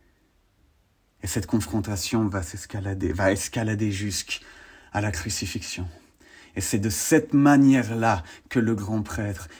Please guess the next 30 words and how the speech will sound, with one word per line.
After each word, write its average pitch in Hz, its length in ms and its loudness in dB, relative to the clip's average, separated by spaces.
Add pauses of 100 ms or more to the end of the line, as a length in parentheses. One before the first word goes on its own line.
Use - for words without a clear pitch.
est 101 120 -6
couronné, 101 520 -4 (220)
en 113 260 6
apportant 160 760 4
un 117 80 4
sacrifice, - 840 -4 (200)
non 160 240 6
pas 160 200 4
différent 120 560 -2
de 95 80 -6
lui, 98 260 -4 (220)
mais 110 160 2
son, - 600 2 (140)
sa - 400 0
propre - 500 -2
vie 101 280 -6
comme 143 360 2
un 117 80 0
sacrifice - 680 -10 (260)
pour - 320 -6
couvrir 127 640 0 (240)
les 113 160 0
fautes 107 540 -6 (240)
de 113 80 2
l'humanité 98 680 -2
exilée. 92 480 -8 (1200)
Et 101 160 -2
il 110 200 2
est 113 240 0 (320)
installé 101 720 -2